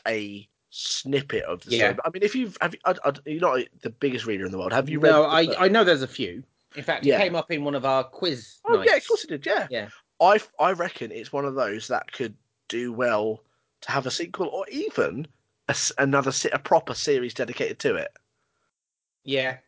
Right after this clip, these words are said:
Speaker 2: I think
Speaker 1: Like a
Speaker 2: now you would have
Speaker 1: Netflix.
Speaker 2: to, I think you'd have to reboot it and make it all.
Speaker 1: Oh, yeah, it wouldn't. Well, for, for one, Alan Rickman voices Marvin the, the, the robot.
Speaker 2: Yeah, you'd have to
Speaker 1: And
Speaker 2: change.
Speaker 1: he, to be honest,
Speaker 2: <laughs>
Speaker 1: was very good, 'cause he's meant to be this depressive robot.
Speaker 2: Yeah.
Speaker 1: Um,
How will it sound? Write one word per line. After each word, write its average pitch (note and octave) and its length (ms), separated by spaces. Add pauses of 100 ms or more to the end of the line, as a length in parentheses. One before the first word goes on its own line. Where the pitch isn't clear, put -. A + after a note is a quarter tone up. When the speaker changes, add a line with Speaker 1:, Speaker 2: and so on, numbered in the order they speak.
(200)
Speaker 2:
I C3+ 80
think F3+ 240
Speaker 1:
Like C#3+ 140
a D3+ 40
Speaker 2:
now C#3+ 180
you C#3 120
would C#3 100
have C3 160
Speaker 1:
Netflix. - 120
Speaker 2:
to, B2+ 340
I C#3 40
think G3 160
you'd F#3+ 120
have F3+ 120
to F#3 120
reboot D3+ 480
it C3+ 80
and A2 320
make A#2 300
it - 60
all. G2 280 (240)
Speaker 1:
Oh, F3+ 140
yeah, E3+ 240
it C#3 100
wouldn't. F3+ 260
Well, C3+ 180
for, - 260
for - 160
one, A#2+ 240
Alan A2 300
Rickman A2 320
voices G2+ 400
Marvin G2+ 300
the, G2 200 (160)
the, G2 300
the G2 160
robot. D#2 360 (140)
Speaker 2:
Yeah, - 140
you'd E2 180
have D#2+ 100
to - 200
Speaker 1:
And A#2 160
Speaker 2:
change. A2+ 120
Speaker 1:
he, C3+ 60
to D#3 120
be G3 80 (100)
honest, E3+ 220
Speaker 2:
<laughs> - 80
Speaker 1:
was C3 240
very A2+ 220
good, A2+ 220
'cause A2 140
he's A2 140
meant A#2+ 180
to - 40
be A2+ 60
this G2+ 240 (280)
depressive G#2+ 460
robot. G2+ 440 (240)
Speaker 2:
Yeah. A#2+ 180
Speaker 1:
Um, B2+ 160